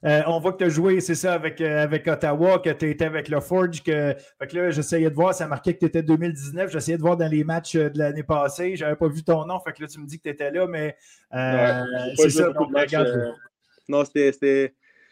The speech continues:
Speaker 2: c'était compliqué, là. Euh, c'est, c'est, c'est compliqué à être là, euh, vouloir se prouver, mais par des facteurs, euh, je peux pas jouer parce que je jouais pro avant, ou je me blesse par, euh, une niaiserie à l'entraînement, euh, je peux pas jouer ma saison, euh, c'est, c'est, c'est, c'est difficile.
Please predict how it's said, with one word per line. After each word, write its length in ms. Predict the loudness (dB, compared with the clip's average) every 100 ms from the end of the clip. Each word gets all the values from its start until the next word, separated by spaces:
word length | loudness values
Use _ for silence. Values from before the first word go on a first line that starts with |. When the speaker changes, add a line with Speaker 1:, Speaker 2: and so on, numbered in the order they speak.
| -20
Speaker 2:
c'était 160 | _ 4
compliqué, 420 | 6 4 0 -2
là. 240 | 2 2 2
Euh, 640 | -2 -4 -4 -4 -4 -4
c'est, 220 | -8 -16
c'est, 140 | -14 -16
c'est 260 | -10 -4
compliqué 400 | 2 2 2 4
à 80 | 4
être 140 | 4
là, 100 | 2
euh, 380 | 2 2 2 -2 -6
vouloir 280 | -2 -2 -4
se 80 |
prouver, 480 | -12 -14 -4 2 2
mais 280 | 0 -8 -12 _ _ _ _ _ _ -10
par 100 | -8
des 100 | -6
facteurs, 460 | -8 -8 -6 -6 -6
euh, 180 | -8
je 60 | -10
peux 120 | -16
pas 160 | -4 -4
jouer 140 | -4
parce 100 | -8
que 120 | -6 -4
je 40 |
jouais 180 | 0 -2
pro 200 | 0 0
avant, 400 | 2 0 0 0
ou 280 | -2 -6 -8
je 120 | -4
me 120 | -4
blesse 420 | 2 2 2 0
par, 240 | -2 -2 -2
euh, 500 | -6 -6 -6 -8 -10 -14 _ _ _
une 160 | -4 2
niaiserie 400 | 6 6 4 4
à 40 |
l'entraînement, 400 | 4 0 -2 -2
euh, 400 | -2 -2 -2 -2
je 100 | -4 -6
peux 100 | -2
pas 160 | 0
jouer 160 | 2 0
ma 100 | 0
saison, 480 | -2 -2 -2 -2 -4
euh, 240 | -4 -6
c'est, 560 | -8 -16 -20 -6 -2 -2
c'est, 220 | -2 -6
c'est, 280 | -2 -2 -2
c'est 200 | 0 -2
difficile. 360 | -2 0 0